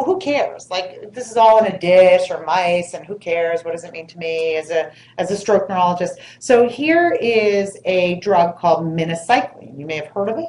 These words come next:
It's an antibiotic. It was in clinical trial for ischemic stroke. It's a parp inhibitor. It works anti-inflammatory, and it also inhibits parp. So here's a coronal section. This is a stroke in a male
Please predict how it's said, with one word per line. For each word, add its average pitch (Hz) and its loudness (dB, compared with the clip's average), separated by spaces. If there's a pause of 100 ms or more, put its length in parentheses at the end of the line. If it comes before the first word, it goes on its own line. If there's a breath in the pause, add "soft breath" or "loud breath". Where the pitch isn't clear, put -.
It's - -18
an 175 -18
antibiotic. 175 -2
It - -12
was 156 -16
in 160 -16
clinical 156 -14
trial 202 0
for 196 -6
ischemic 160 -10
stroke. 254 -2 (220 loud breath)
It's 240 -4
a 269 0
parp 277 -2
inhibitor. - -10 (200)
It 196 -10
works 208 -4
anti-inflammatory, 202 -4
and 190 -4
it 180 -6
also 175 0
inhibits 160 -10
parp. - 0 (340 loud breath)
So 220 2
here's 330 0
a 262 2
coronal 254 0
section. 226 -2
This 269 -4
is 247 -8
a 240 -6
stroke 240 -2
in 196 -4
a 190 -4
male 208 2